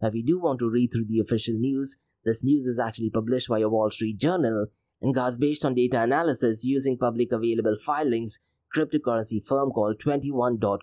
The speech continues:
co has estimated that the U S government currently possesses approximately one hundred and ninety-four thousand one hundred and eighty-eight Bitcoin, to be precise, which is valued roughly at five point three billion dollars.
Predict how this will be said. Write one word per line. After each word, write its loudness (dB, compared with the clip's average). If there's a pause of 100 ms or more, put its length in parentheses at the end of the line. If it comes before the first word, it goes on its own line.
co 2 (220)
has 0
estimated 0
that 0
the -2
U -2
S -2
government -2
currently 0
possesses -2
approximately -2 (420)
one 0
hundred -2
and 0
ninety-four 0
thousand -4 (380)
one -2
hundred 0
and 0
eighty-eight 0
Bitcoin, -2
to 0
be 0
precise, -2 (280)
which -2
is 0
valued 0
roughly 2
at 0
five -2
point 0
three -4
billion 2
dollars. 0